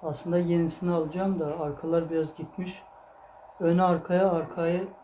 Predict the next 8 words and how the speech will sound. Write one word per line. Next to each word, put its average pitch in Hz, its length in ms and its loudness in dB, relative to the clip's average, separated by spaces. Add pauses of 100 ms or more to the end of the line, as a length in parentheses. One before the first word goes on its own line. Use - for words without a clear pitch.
(140)
öne 170 260 -2
takacağım. 160 580 -6 (1120)
Çok - 140 -16
saçma 180 480 -4
bir 175 40 -8
şey 190 220 -4
yapmışlar. 151 600 -4 (1080)
Bakın 151 180 -6